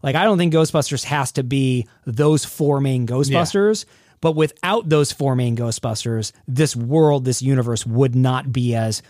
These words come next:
Speaker 1: potentially deep, uh, as it is.
Speaker 2: Yeah.
Speaker 1: Uh, Ghostbusters two, before we get into Afterlife, did you ever
Speaker 2: Yeah.
Speaker 1: see Ghostbusters two?
Speaker 2: I did, but I have not seen it in a long time,
Speaker 1: So
Speaker 2: and
Speaker 1: you
Speaker 2: I don't
Speaker 1: can't, can't really
Speaker 2: I
Speaker 1: comment on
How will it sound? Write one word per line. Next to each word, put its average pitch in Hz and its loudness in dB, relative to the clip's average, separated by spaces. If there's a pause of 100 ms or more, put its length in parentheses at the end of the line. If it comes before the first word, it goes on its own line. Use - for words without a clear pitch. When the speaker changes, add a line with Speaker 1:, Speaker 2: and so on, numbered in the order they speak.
Speaker 1:
potentially 127 0
deep, 123 0 (380)
uh, 107 -4
as 123 0
it 101 -6
is. - -8
Speaker 2:
Yeah. 185 -16 (220)
Speaker 1:
Uh, 139 -2
Ghostbusters 180 0
two, 180 4
before 160 2
we 160 4
get 147 2
into 135 0
Afterlife, 131 -2
did 120 -4
you 131 2
ever 127 0
Speaker 2:
Yeah. - -2
Speaker 1:
see 143 0
Ghostbusters 135 -2
two? 170 0
Speaker 2:
I 170 0
did, 185 2
but 160 2
I 156 2
have 147 -2
not 139 -6
seen 131 0
it 123 0
in 131 -10
a 123 -2
long 120 0
time, 117 0
Speaker 1:
So 113 0
Speaker 2:
and 143 2
Speaker 1:
you 135 2
Speaker 2:
I - 2
don't 139 2
Speaker 1:
can't, 120 -4
can't 135 0
really 113 -4
Speaker 2:
I - -10
Speaker 1:
comment 120 0
on 117 0